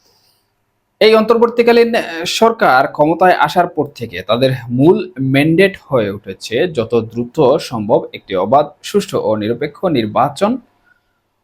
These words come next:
অনুষ্ঠান করে জনগণের নির্বাচিত প্রতিনিধির হাতে ক্ষমতা হস্তান্তর করা।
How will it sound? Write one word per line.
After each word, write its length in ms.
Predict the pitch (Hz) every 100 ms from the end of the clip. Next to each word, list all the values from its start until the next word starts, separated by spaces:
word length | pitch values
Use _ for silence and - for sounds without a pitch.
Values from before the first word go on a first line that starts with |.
| -
অনুষ্ঠান 460 | 180 208 214 220
করে 300 | 190 196 143
জনগণের 420 | 160 143 131 139 143
নির্বাচিত 460 | 123 117 127 165
প্রতিনিধির 520 | 185 131 - 110 107
হাতে 280 | 107 104 190 - _ _ _
ক্ষমতা 300 | - 190 180
হস্তান্তর 420 | 120 - 95 -
করা। 220 | - -